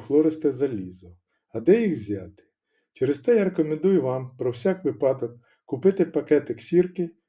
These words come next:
яка використовується в сільському господарстві як засіб захисту рослин,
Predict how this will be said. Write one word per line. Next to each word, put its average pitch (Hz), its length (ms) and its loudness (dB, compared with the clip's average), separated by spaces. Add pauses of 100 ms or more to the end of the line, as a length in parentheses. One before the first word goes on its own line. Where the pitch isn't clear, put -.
(160)
яка 123 200 0
використовується 131 880 0
в 110 40 -12
сільському 120 480 -6
господарстві 117 840 -4 (380)
як 107 180 -2
засіб 151 460 -2
захисту 123 680 -6
рослин, 107 440 -10